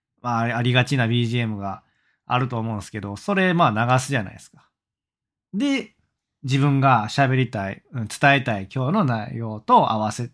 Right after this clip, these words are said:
イメージを合わせて、で、聞いた人とか、動画見た人が、感情をね、わあ、怖いなっ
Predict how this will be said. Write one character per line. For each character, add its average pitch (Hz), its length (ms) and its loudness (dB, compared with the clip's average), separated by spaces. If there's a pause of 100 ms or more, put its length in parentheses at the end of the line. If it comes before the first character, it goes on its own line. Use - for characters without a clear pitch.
(140)
イ 180 100 -2
メ 147 200 4
ー - 20 4
ジ 127 160 0
を 262 80 4
合 202 80 4
わ 196 120 0
せ 220 140 -4
て、 254 360 -2 (580)
で、 202 220 0
聞 156 160 2
い 135 60 2
た 127 140 0
人 113 200 -10
と 110 120 -12
か、 165 200 6
動 127 200 0
画 123 100 0
見 139 140 0
た 143 140 -2
人 180 200 -6
が、 269 340 2 (420)
感 127 240 0
情 123 200 -2
を 117 60 -4
ね、 170 200 -4 (380)
わ 135 160 4
あ、 120 60 0
怖 143 300 2
い 101 60 -4
な 120 200 -2
っ 120 120 -8